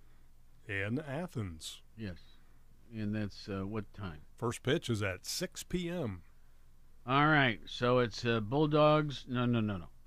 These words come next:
Speaker 2: It's Bobcats versus Buckeyes, uh, in Athens, six o'clock baseball.
Speaker 1: At the O U softball field.
Speaker 2: Oh, this is softball, right?
Speaker 1: Yes, this is softball.
Speaker 2: Okay.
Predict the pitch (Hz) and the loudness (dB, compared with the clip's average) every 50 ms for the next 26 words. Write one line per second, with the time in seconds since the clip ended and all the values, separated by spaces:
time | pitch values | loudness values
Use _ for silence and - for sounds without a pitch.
0 | - - - - - - 113 110 101 101 - 131 139 156 151 143 - - 156 156 | -20 -20 -20 -20 -14 -10 -8 -8 -8 -2 2 6 6 6 6 4 4 4 6 6
1 | 151 151 127 - - - 143 147 143 120 - 139 135 110 - - 131 120 117 - | 6 4 2 -2 -4 2 2 4 4 2 0 -2 -4 -4 -2 2 4 4 4 2
2 | - 104 95 95 82 73 69 - - - - - - - - - - - - - | 0 -2 -2 -2 -4 -8 -12 -16 -18 -18 -20 -20 -20 -20 -20 -20 -20 -20 -20 -20
3 | - - 104 104 101 101 104 101 95 95 92 95 - - - 131 156 165 151 135 | -18 -10 -4 -2 0 0 0 0 -2 -2 -2 -4 -6 -2 2 4 6 6 6 6
4 | 127 117 113 101 - 113 107 107 113 113 - - - - - - - - - - | 6 4 2 0 -2 -4 -4 -2 -4 -6 -8 -12 -18 -20 -20 -20 -20 -20 -20 -20
5 | - - - - - - - - - - - - - - - - 143 151 139 - | -20 -20 -20 -20 -20 -20 -20 -20 -20 -20 -20 -20 -20 -20 -10 -4 -4 -4 -2 -2
6 | - 143 - - 120 117 117 110 110 - - - - - - - - - - - | -4 -4 -2 0 2 2 2 2 0 -2 -6 -16 -16 -18 -18 -18 -20 -12 -4 -2
7 | 110 107 95 - - - - - - - - - - - 104 95 90 87 - - | 0 0 -2 -2 -8 -14 -16 -18 -18 -20 -20 -20 -14 -10 -10 -10 -10 -10 -8 -8
8 | 104 101 92 92 92 92 92 104 107 107 110 113 101 - - 107 107 - - - | -6 -6 -6 -6 -6 -6 -4 -4 -4 -2 -2 -2 -2 0 0 0 0 -2 -2 -4
9 | 113 113 117 117 120 117 - - - - - - - - 110 98 90 87 87 82 | -2 -2 -2 -2 -4 -6 -8 -12 -20 -20 -20 -10 -4 -4 -4 -2 -4 -6 -10 -14
10 | 85 - - 113 101 95 - - 113 120 139 135 - 139 120 - - 135 135 131 | -16 -12 -10 -8 -8 -8 -8 -4 -2 -2 -2 -2 -4 -8 -8 -4 -2 0 0 0
11 | - - 73 80 82 82 87 95 107 131 139 110 107 95 90 - - - 104 95 | -2 -6 -12 -14 -14 -12 -8 -6 -4 -4 -4 -2 -4 -4 -4 -6 -10 -10 -10 -10
12 | - - 104 - - 113 101 92 - - - 101 92 90 87 - - 87 71 | -10 -8 -8 -6 -4 -4 -4 -6 -6 -10 -8 -8 -6 -6 -8 -10 -14 -16 -16